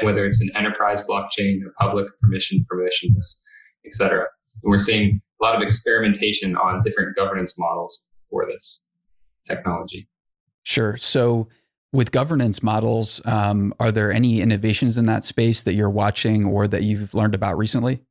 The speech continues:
Speaker 1: <clears throat> So it depends on the application. From the enterprise perspective, it usually starts out as there's a consortium that's, that's created, and this consortium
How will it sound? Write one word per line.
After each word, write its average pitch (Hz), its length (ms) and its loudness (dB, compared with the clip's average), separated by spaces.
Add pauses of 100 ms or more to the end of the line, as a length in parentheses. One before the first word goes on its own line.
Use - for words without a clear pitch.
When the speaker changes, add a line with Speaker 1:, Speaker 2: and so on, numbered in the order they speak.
(560)
Speaker 1:
<clears throat> 117 280 4
So 147 560 0 (800)
it - 120 -2
depends 170 360 2
on 156 80 4
the 135 100 2
application. 117 680 0
From 113 180 2
the 131 120 2
enterprise 139 440 0
perspective, - 500 -2
it 101 100 0
usually 120 380 0
starts 104 380 0
out 95 180 -2
as 92 140 -4
there's 92 360 -4
a 101 40 -6 (120)
consortium 98 640 0
that's, - 320 -6
that's - 220 -4 (100)
created, 92 380 0
and 90 160 -4
this - 180 -4
consortium 104 800 2